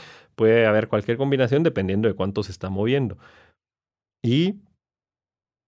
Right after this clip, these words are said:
ahí cuando empezás a entender eso y empezás a entender cuál es la interacción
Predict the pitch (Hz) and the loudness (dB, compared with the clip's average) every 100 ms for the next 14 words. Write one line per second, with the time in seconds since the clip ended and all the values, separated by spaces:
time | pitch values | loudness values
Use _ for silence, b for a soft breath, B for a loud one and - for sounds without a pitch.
0 | _ _ _ _ _ _ _ _ _ _ | _ _ _ _ _ _ _ _ _ _
1 | - 107 107 120 196 202 - _ - 101 | -4 0 2 4 2 -2 -12 _ -2 2
2 | 101 98 101 120 98 101 123 156 151 104 | 2 2 0 -2 -2 0 4 4 4 4
3 | 117 147 151 113 98 90 95 113 147 117 | 6 6 4 2 2 0 0 2 2 2
4 | 104 117 139 156 160 147 127 95 - 131 | 2 4 4 4 2 0 0 -2 0 2
5 | 151 | 2